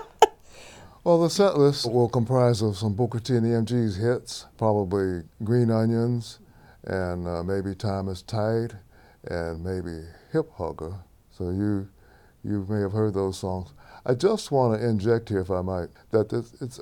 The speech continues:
a huge victory for everyone that the Stax Academy has existed for twenty years.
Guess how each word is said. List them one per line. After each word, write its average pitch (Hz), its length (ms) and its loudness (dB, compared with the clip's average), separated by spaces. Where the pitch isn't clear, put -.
a 107 240 -2
huge 156 400 0
victory 85 560 -6
for 104 260 0
everyone 90 640 0
that - 140 -4
the 92 80 -8
Stax - 480 -2
Academy 95 720 -4
has 92 200 -6
existed 92 560 -4
for 92 180 -6
twenty 104 420 -2
years. 87 720 -8